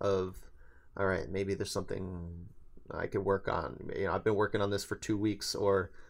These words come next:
I really like practicing this technique, but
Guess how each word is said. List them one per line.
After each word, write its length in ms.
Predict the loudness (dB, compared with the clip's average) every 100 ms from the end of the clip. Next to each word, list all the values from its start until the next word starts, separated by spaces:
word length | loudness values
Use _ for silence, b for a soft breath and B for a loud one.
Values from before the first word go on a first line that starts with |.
| b b b
I 60 | 4
really 280 | 6 6 6
like 360 | 4 2 2 0
practicing 520 | 2 2 0 -2 0
this 160 | -2
technique, 560 | 0 -2 -2 -4 -6 -14 -16 -18 -20 -20 -16 -14 -12 0
but 360 | 4 4 2